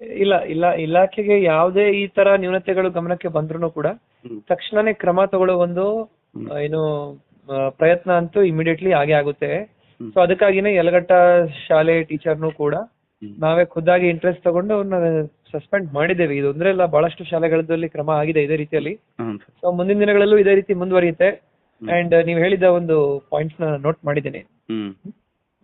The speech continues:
Speaker 1: ನಾವು ಅಡ್ರೆಸ್ ಮಾಡ್ತೀವಿ.
Speaker 2: ಸರ್, ಮತ್ತೆ ಇನ್ನೊಂದು,
Speaker 1: ಹೇಳಿ
Speaker 2: ಈಗ
Speaker 1: ಮೇಡಮ್.
Speaker 2: ಕೆ ಕೆ ಐ ಡಿ ಬಿ ಗ್ರಾಂಟ್ ಅಲ್ಲಿ ಆದಂತ ಸುಮಾರು ಬಿಲ್ಡಿಂಗ್‌ಗಳು, ಛತ್ಗಳ-, ಛತ್ತುಗಳು ಮತ್ತು ಬೇರೆ ಬೇರೆ ರೀತಿಯಲ್ಲಿ ಅದು ಕ್ರ್ಯಾಕ್ ಬಿಡೋದು, ಮತ್ತೆ ಮೊನ್ನೆ ವಿದ್ಯಾರ್ಥಿ ಆನವರಿ ಶಾಲೆ,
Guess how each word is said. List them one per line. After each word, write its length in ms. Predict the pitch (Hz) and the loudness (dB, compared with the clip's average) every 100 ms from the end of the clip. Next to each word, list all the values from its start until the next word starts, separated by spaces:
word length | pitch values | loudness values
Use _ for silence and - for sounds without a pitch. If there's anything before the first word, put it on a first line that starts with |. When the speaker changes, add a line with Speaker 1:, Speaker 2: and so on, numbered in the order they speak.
| _ 160 | _ -2
Speaker 1:
ನಾವು 140 | 156 | -2
ಅಡ್ರೆಸ್ 320 | 151 156 156 | 0 -2 -4
ಮಾಡ್ತೀವಿ. 320 | 147 143 - _ _ _ - | -10 -10 -18 _ _ _ 0
Speaker 2:
ಸರ್, 140 | 196 123 | 2 4
ಮತ್ತೆ 320 | 123 - 143 | 0 2 4
ಇನ್ನೊಂದು, 600 | 131 156 151 101 98 120 127 _ _ _ | 6 6 6 4 4 2 -4 _ _ _
Speaker 1:
ಹೇಳಿ 120 | 135 143 | 6 6
Speaker 2:
ಈಗ 100 | 139 | 6
Speaker 1:
ಮೇಡಮ್. 460 | 135 127 117 120 | 6 4 4 2
Speaker 2:
ಕೆ 220 | - 156 | 2 0
ಕೆ 120 | 165 180 | 4 6
ಐ 120 | 175 | 6
ಡಿ 120 | 170 | 6
ಬಿ 580 | 160 165 160 156 147 143 | 6 8 8 8 6 6
ಗ್ರಾಂಟ್ 380 | 123 131 143 147 | 4 2 4 4
ಅಲ್ಲಿ 160 | 147 | 6
ಆದಂತ 360 | 139 131 131 127 135 135 131 - | 6 4 2 4 6 6 4 0
ಸುಮಾರು 460 | 120 131 143 147 | 0 4 4 4
ಬಿಲ್ಡಿಂಗ್‌ಗಳು, 680 | 127 127 127 127 120 113 107 | 2 2 4 2 2 2 0
ಛತ್ಗಳ-, 560 | - 131 - 127 120 | -2 -2 2 4 4
ಛತ್ತುಗಳು 760 | 117 127 - 135 123 120 120 117 | 4 0 0 0 2 4 4 2
ಮತ್ತು 440 | 117 113 123 117 | 0 -4 2 2
ಬೇರೆ 220 | 110 120 | 4 0
ಬೇರೆ 280 | 117 120 120 | 2 0 0
ರೀತಿಯಲ್ಲಿ 300 | 117 - 117 | -2 -2 0
ಅದು 240 | 113 117 110 | 2 0 0
ಕ್ರ್ಯಾಕ್ 320 | 113 113 107 | 2 2 0
ಬಿಡೋದು, 420 | 113 110 110 107 | -2 0 0 -2
ಮತ್ತೆ 260 | 107 104 110 | -4 -4 -4
ಮೊನ್ನೆ 500 | 113 120 120 113 110 | -2 2 2 0 -4
ವಿದ್ಯಾರ್ಥಿ 400 | 110 123 110 113 | 2 2 4 2
ಆನವರಿ 400 | 113 123 123 120 | 4 4 2 2
ಶಾಲೆ, 320 | 117 110 | 0 0